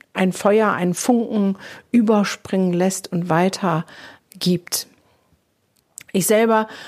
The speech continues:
würde alles reposten bei Instagram und Facebook. Wenn ihr mir da was, äh, offiziell schreibt, dann schreibe ich das wieder zurück, dass auch ihr gesehen werdet.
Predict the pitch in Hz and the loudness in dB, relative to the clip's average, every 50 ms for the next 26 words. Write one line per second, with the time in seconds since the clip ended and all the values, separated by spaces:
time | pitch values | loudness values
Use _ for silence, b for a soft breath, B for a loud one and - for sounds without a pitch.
0 | B B B - - - 185 190 247 294 294 285 - - 233 269 285 269 - - | B B B -18 -12 -4 0 2 2 4 4 2 2 2 2 2 2 0 0 -4
1 | - 208 196 - - - 220 214 220 254 277 269 277 - - 254 294 294 285 - | -8 -10 -10 -10 -8 -6 -2 2 4 4 4 2 0 0 0 2 2 0 -2 -4
2 | - 214 196 185 185 185 190 175 214 233 226 - 220 190 180 170 185 208 208 165 | -4 -2 0 0 0 0 0 0 0 0 0 0 -2 0 0 0 0 0 0 -2
3 | 180 175 - - 233 247 254 247 - - 214 208 - 196 180 196 220 226 - 208 | -4 -4 -4 -2 0 0 0 0 0 -2 -2 -2 0 0 2 2 2 2 2 2
4 | 202 202 202 196 190 180 175 180 185 180 180 180 - - - - - - - - | 2 2 2 2 2 2 0 0 0 -2 -2 -2 -4 -6 -8 -10 -10 -10 -12 -12
5 | - _ - 208 220 - 233 214 - - 185 170 175 180 175 - - - 165 165 | -12 _ -2 -2 0 0 -2 -2 -2 0 0 2 2 2 0 -2 -4 -2 0 0
6 | 170 175 175 - 175 165 165 170 165 B B B B B B - - - 175 190 | 0 0 0 -2 -4 -2 -2 -2 -4 B B B B B B -10 -4 -2 0 0
7 | 196 185 - 202 - - 226 196 208 - - - 202 - 247 269 254 - - 196 | 0 0 -2 -2 -2 -2 -2 -4 -4 -4 -4 -2 0 2 2 0 0 0 -2 -2
8 | 185 - - 202 190 - - 214 208 202 208 208 202 196 202 208 202 185 196 190 | -2 -2 -4 -4 -4 -2 0 2 4 4 4 4 4 2 2 0 0 2 2 4
9 | 190 240 285 285 240 190 165 151 165 160 156 156 156 156 147 - - - - B | 6 6 6 6 6 4 4 2 2 2 2 0 -2 -2 -4 -6 -10 -12 -14 B